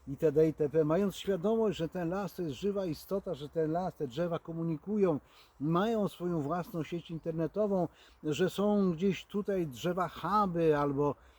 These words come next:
jak w jednej z książek wyczytałem, drzewa matki, te, które rozprowadzają informacje, są tymi główniejszymi. Nie zmienia to faktu, że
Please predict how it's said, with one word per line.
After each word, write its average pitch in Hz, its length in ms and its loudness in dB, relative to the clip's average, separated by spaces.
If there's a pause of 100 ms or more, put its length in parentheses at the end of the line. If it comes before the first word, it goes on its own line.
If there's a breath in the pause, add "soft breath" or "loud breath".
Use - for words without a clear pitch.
(200 soft breath)
jak 135 260 0
w 120 80 -12
jednej 156 280 0
z - 60 -10
książek 156 460 -2
wyczytałem, 143 600 -2
drzewa 139 300 -4
matki, 156 540 0
te, 151 160 -2
które 147 220 -2
rozprowadzają 147 680 -2
informacje, 151 720 -2 (320 soft breath)
są 156 120 -2
tymi 156 180 -6
główniejszymi. 180 760 4 (680 soft breath)
Nie 190 160 4
zmienia 247 340 2
to 196 180 -2
faktu, 208 500 -4
że 147 420 2